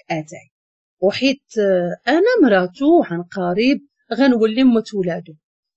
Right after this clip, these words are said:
فكان من الواجب عليا نضرب ليه في ظهره باش يتبل عليه أتاي. أ-، أقصد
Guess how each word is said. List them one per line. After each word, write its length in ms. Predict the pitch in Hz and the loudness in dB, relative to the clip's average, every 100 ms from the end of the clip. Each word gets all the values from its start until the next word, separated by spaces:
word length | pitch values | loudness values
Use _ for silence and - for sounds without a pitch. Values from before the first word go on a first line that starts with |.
| _ | _
فكان 520 | - 262 262 330 415 370 | 0 0 2 2 4 4
من 140 | 226 | 2
الواجب 520 | 180 196 262 294 269 220 | 0 2 2 2 0 -2
عليا 460 | 196 208 220 285 262 185 - 208 | -2 -4 -2 -2 -2 -6 -6 -6
نضرب 300 | 190 254 233 | -2 -2 -2
ليه 240 | 226 277 | 0 -2
في 140 | 277 180 | -2 -6
ظهره 360 | 190 160 - - _ | -6 -6 -14 -18 _
باش 380 | 185 247 349 311 | -2 2 2 2
يتبل 440 | 254 - - 196 196 | -4 -6 -8 -4 -4
عليه 320 | 196 285 240 | 0 0 0
أتاي. 540 | 180 175 - 151 156 _ _ _ _ _ _ - | -4 -6 -8 -10 -12 _ _ _ _ _ _ -6
أ-، 240 | 226 220 220 214 202 | -6 -2 -2 -2 -4
أقصد 480 | 202 - 320 330 | -6 -6 -2 -2